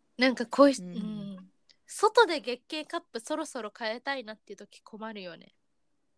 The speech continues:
Speaker 2: ね。
Speaker 1: どうしてんだろう、
Speaker 2: まあ、や-、まだちょっと
Speaker 1: 世の中。
Speaker 2: 試したことないけど。
Speaker 1: うん。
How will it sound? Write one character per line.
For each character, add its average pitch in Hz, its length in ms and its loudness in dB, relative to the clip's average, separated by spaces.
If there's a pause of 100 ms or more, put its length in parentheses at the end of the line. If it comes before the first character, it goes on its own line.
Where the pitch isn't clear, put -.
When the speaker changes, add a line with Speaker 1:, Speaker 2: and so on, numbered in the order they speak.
(420)
Speaker 2:
ね。 190 380 -2
Speaker 1:
ど 302 120 6
う 415 60 6
し 175 80 0
て 494 80 10 (140)
ん - 20 8
だ 269 100 8
ろ 214 80 2
う、 226 40 2
Speaker 2:
ま 269 80 4
あ、 254 60 8
や-、 233 60 6
ま 214 80 -2
だ 233 60 0
ち 208 60 -2
ょ 208 100 -2
っ - 20 -4
と - 80 -6
Speaker 1:
世 202 280 -2
の 247 40 2
中。 294 120 0
Speaker 2:
試 - 20 -6
し - 60 -16
た 277 120 2
こ 233 140 -4
と 175 100 -2
な 165 200 0
い 175 80 -4
け 143 120 -4
ど。 - 160 -10 (800)
Speaker 1:
う 208 60 -2
ん。 185 640 -2